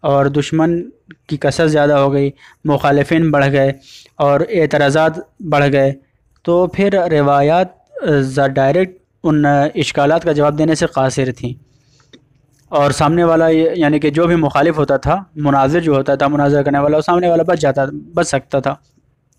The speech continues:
कि नहीं, ये रिवायत का मफ़हूम ये कु-, कुछ और है और ये, ये हमारा जो है मतलब कुछ और है। इसलिए जो है फ़ुक़हा ने फिर वहाँ पे आयात और रिवायात से, ए, जो, अ, सीरत उक़लाई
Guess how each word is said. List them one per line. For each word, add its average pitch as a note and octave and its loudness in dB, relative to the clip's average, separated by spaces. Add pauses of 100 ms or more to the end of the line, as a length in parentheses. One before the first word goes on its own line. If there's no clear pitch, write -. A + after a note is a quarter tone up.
(600)
कि C#3+ 2
नहीं, D#3 2
ये C#3+ 2
रिवायत C#3+ 2
का C#3+ 0
मफ़हूम C#3 -2
ये C3+ 0
कु-, D3+ -2
कुछ C3+ -4
और F3+ 2
है G3 2
और C#3 2
ये, C3+ -2
ये E3 -6
हमारा C3 0
जो C3 0
है D3 0
मतलब C3 -6
कुछ C3 -4
और B2+ -2
है। B2+ -10 (380)
इसलिए F3 0
जो D3 2
है C#3+ 2
फ़ुक़हा C#3 0
ने C#3+ 0
फिर D#3+ -2
वहाँ C3+ 2
पे F3 0
आयात D3 0
और C3+ -2
रिवायात C3 0
से, E3 -4 (380)
ए, C3+ 2
जो, C3+ 0 (340)
अ, D3 0
सीरत D#3 -2
उक़लाई D3 0